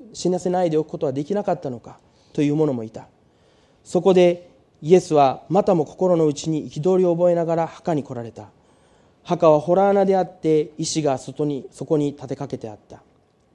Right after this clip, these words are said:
三十九節。イエスは言われた。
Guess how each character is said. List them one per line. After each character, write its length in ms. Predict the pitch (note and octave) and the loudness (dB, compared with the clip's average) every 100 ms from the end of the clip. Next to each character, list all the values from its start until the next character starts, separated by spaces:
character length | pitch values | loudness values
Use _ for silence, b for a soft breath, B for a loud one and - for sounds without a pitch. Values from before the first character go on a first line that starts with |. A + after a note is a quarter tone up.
| _ _ _ _ - _ | _ _ _ _ -20 _
三 260 | - E3+ | 0 0
十 100 | C#3+ | 0
九 160 | - C#3 | -8 -8
節。 340 | - - - _ _ _ _ _ _ _ _ _ _ _ _ | -8 -12 -20 _ _ _ _ _ _ _ _ _ _ _ _
イ 140 | A3 F3+ | 4 4
エ 60 | |
ス 120 | E3+ D3+ | 4 2
は 80 | |
言 120 | C3 D3 | 4 2
わ 80 | |
れ 100 | C#3 | 0
た。 240 | B2+ A2+ | -2 -6